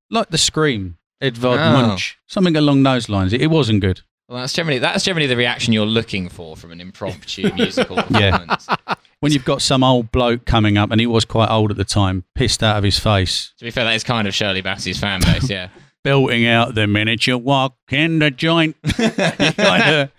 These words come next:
Speaker 1: you know, you can imagine it, can't you? It wasn't good.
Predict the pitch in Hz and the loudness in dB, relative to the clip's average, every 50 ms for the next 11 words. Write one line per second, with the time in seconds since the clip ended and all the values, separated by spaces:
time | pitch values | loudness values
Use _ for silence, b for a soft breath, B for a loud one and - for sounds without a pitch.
0 | b b b - 196 165 123 98 98 117 127 143 151 131 131 131 135 131 123 110 | b b b -2 0 0 0 -2 -2 -2 -2 0 0 0 0 2 2 0 0 -2
1 | 98 98 104 - 123 123 117 104 101 104 113 123 123 131 135 147 151 - - 147 | -4 -4 -2 -2 0 0 2 2 2 2 2 2 2 4 4 4 2 2 0 -2
2 | - - - 147 120 120 | -2 -2 -2 -2 -4 -6